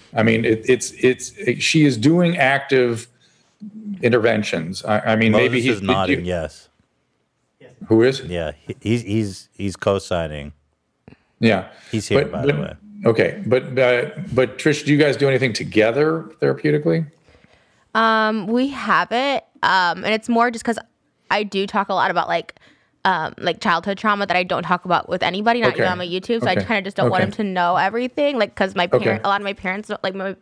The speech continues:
Speaker 3: both my parents don't really know all of it, so it's just, like, something I don't want him to know right now.
Speaker 1: Okay, that's fine. That's
Speaker 3: Yeah.
Speaker 1: fine. Eh, I, then he kinda, mm, he should see a therapist as well. So he, again,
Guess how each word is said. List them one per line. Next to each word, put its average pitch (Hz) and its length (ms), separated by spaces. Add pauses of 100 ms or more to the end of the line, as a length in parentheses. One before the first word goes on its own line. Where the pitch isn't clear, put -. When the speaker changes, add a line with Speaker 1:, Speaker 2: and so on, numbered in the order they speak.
(100)
Speaker 3:
both 202 140
my 196 80
parents 190 260
don't 202 80
really 196 160
know 190 120
all 196 160
of 202 80
it, 214 140
so 220 60
it's 208 80
just, - 120
like, 302 100
something 202 240
I 190 40
don't 185 260 (560)
want 202 240
him 208 260
to 214 140
know 190 280
right 294 200
now. 330 260
Speaker 1:
Okay, 147 240
that's 147 220
fine. 127 240
That's 147 160
Speaker 3:
Yeah. 139 60
Speaker 1:
fine. 101 180 (340)
Eh, 135 240
I, 131 240
then 147 220
he 196 220
kinda, 170 380
mm, 135 400
he 175 280
should 170 240
see 151 100
a 123 80
therapist 113 480
as 98 220
well. 98 480
So 107 220
he, 123 280
again, 113 340